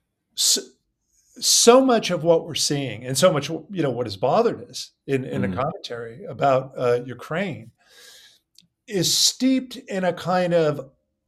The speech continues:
Speaker 1: unexamined understanding of what history is. Uh,
Speaker 2: Yes.
Speaker 1: in other words, I would, I would argue that a lot of the attempts to explain what's going on currently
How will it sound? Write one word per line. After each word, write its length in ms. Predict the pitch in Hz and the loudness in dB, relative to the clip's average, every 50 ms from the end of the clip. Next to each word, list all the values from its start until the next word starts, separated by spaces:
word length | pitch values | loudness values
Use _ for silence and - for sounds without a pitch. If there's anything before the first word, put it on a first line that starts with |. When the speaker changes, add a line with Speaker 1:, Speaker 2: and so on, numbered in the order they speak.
| - - 196 | -8 -2 2
Speaker 1:
unexamined 1200 | 208 226 254 240 185 151 139 - 143 143 139 147 147 147 147 143 139 139 139 139 135 139 131 | 2 4 4 2 2 0 -4 -4 -2 -2 0 0 2 0 0 0 -2 -2 -4 -4 -6 -6 -8
understanding 920 | 135 135 151 156 160 156 147 135 - - - 139 127 127 127 127 123 120 120 117 | -4 -2 0 0 0 0 -2 -2 -2 -2 -2 0 0 0 0 -2 -4 -4 -4 -4
of 120 | 110 110 | -4 -4
what 180 | 113 123 123 123 | -2 -4 -4 -4
history 640 | - - - 139 131 135 - - 123 113 110 110 - - | -6 -4 -2 -2 -2 -2 -2 -6 -6 -8 -10 -10 -10 -8
is. 520 | 123 113 107 95 92 95 - - - - _ _ _ _ _ _ _ _ _ _ _ _ - - | -6 -6 -6 -6 -8 -6 -6 -6 -6 -6 _ _ _ _ _ _ _ _ _ _ _ _ 2 6
Uh, 240 | 135 127 127 127 127 127 | 6 8 8 6 4 2
Speaker 2:
Yes. 40 | - | 2
Speaker 1:
in 120 | 147 165 | 4 6
other 100 | 196 190 | 6 6
words, 140 | 175 170 160 | 6 6 6
I 100 | 214 254 | 8 8
would, 140 | 269 247 - | 8 8 8
I 180 | - 214 247 | 8 8 8
would 120 | 269 302 240 | 8 6 4
argue 280 | 165 143 131 131 147 | 2 2 0 -2 -2
that 80 | 135 135 | -2 -2
a 60 | 147 | -2
lot 340 | 147 139 151 180 202 226 226 | -2 0 2 4 4 4 4
of 120 | 208 151 | 2 0
the 180 | 170 165 151 143 | 0 0 0 0
attempts 480 | 139 143 - 151 160 160 165 160 - - | -2 -4 -4 -4 -2 -2 -2 -4 -6 -4
to 160 | - 151 139 | -2 -2 -2
explain 880 | 123 120 - - - - - - 143 151 160 156 151 139 123 110 110 120 _ _ - | -2 -2 -2 -4 -6 -6 -6 -4 -2 0 2 2 0 0 -2 -4 -8 -12 _ _ -4
what's 160 | 180 143 139 139 | -2 -2 -2 -2
going 280 | - 139 135 131 123 | 0 0 0 0 0
on 220 | 127 131 131 131 131 | 0 0 0 0 -2
currently 640 | 131 139 131 120 127 139 - 120 110 110 110 117 | -4 -6 -6 -6 -6 -8 -12 -12 -12 -12 -12 -16